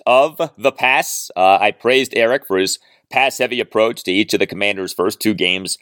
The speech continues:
of this regular season. I'm not gonna be a phony and hammer him now for not calling more runs in the first half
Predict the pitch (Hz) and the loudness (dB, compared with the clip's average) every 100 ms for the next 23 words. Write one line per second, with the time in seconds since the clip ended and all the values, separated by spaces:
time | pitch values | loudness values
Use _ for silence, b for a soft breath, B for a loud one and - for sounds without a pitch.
0 | b b 120 87 104 - 101 98 95 92 | b b -2 0 -8 -2 0 0 -2 -2
1 | - 101 110 113 117 113 143 175 156 156 | 0 0 0 0 0 0 -2 -2 -4 -2
2 | - 143 170 135 113 101 110 127 123 120 | 0 0 0 -6 -6 -2 -2 0 0 0
3 | 113 139 127 95 104 113 - 113 117 107 | 0 0 -4 -4 -2 -2 0 2 2 2
4 | 107 98 101 117 117 92 92 87 107 98 | 4 4 4 2 -2 -6 -4 0 2 0
5 | - 104 110 | 2 0 0